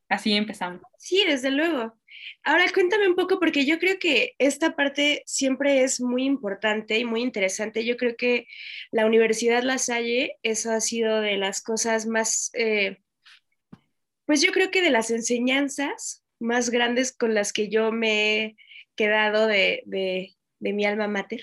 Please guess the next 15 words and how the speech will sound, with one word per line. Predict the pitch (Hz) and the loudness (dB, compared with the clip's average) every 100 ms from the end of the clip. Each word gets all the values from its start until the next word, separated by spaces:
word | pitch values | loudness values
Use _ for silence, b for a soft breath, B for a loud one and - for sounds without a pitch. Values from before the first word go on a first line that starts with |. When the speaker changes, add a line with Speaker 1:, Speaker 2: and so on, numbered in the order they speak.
| - | -12
Speaker 2:
<laughs> | - 302 - - B B | -4 -4 -4 -8 B B
a | - | -4
la | 202 190 | -2 -2
cual | 202 | -4
quiero | 196 214 | -4 -6
muchísimo. | 202 190 - 202 233 _ - B B B | -6 -8 -10 -10 -14 _ -18 B B B
Este, | 226 220 220 - 233 220 214 202 _ _ _ _ _ _ _ - | 0 0 -4 -2 2 2 2 -4 _ _ _ _ _ _ _ -2
la | 254 269 | 0 2
situación | 294 277 277 294 330 | 2 4 2 4 4
de | 339 381 | 4 2
que | - 247 202 - | 0 2 2 0
al | 220 | -4
final, | 220 233 240 240 262 330 _ _ | -4 -4 -2 0 -2 -4 _ _
para | 220 214 214 | 0 0 0
que, | 226 220 214 | -2 -4 -6